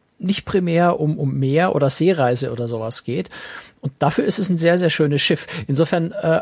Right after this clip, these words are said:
ja, auch für Familien sehr gut geeignet natürlich. Es sind sehr, sehr umfangreiche Kinderbetreuungsangebote, äh,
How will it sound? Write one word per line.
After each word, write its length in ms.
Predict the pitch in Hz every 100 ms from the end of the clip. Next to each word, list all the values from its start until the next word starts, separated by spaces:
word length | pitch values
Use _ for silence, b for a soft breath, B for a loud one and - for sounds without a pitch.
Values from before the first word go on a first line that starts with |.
| -
ja, 280 | 143 139 -
auch 120 | 160
für 100 | -
Familien 560 | 143 123 135 185 233 233
sehr 240 | - 180 175
gut 200 | 196 185
geeignet 420 | 175 170 185 180
natürlich. 440 | 170 - 185 180
Es 80 | -
sind 180 | 139 135
sehr, 240 | 147 147
sehr 320 | 147 139 139
umfangreiche 680 | - 165 156 139 135 127 131
Kinderbetreuungsangebote, 840 | - 180 190 180 180 - 165
äh, 40 | 160